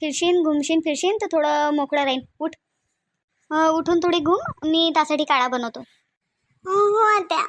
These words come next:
Speaker 2: ठीक आहे. अरे बाप्पा रे, आत्या लय पोट दुखू राहिलं, लयच दुखत आहे पोट.
Speaker 1: हो बाई, लय दुखत असेल माय पोट, समजू शकतो मी तुझ्या, समजू शकतो. थोडीशी घुम फिर, चांगलं वाटेन थोडं.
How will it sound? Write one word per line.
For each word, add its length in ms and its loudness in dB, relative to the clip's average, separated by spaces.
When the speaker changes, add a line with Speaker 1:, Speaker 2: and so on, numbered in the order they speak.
Speaker 2:
ठीक 400 -4
आहे. 100 -4
अरे 220 0
बाप्पा 400 -2
रे, 300 2
आत्या 260 0
लय 160 -2
पोट 320 -8
दुखू 240 -8
राहिलं, 260 -4
लयच 500 -6
दुखत 300 -6
आहे 80 -4
पोट. 260 -8
Speaker 1:
हो 100 -2
बाई, 380 0
लय 140 0
दुखत 300 -2
असेल 220 -4
माय 120 -2
पोट, 300 0
समजू 320 -4
शकतो 280 -8
मी 100 -8
तुझ्या, 200 -8
समजू 260 -4
शकतो. 300 -10
थोडीशी 320 -4
घुम 240 0
फिर, 180 -4
चांगलं 260 -2
वाटेन 260 -4
थोडं. 220 -4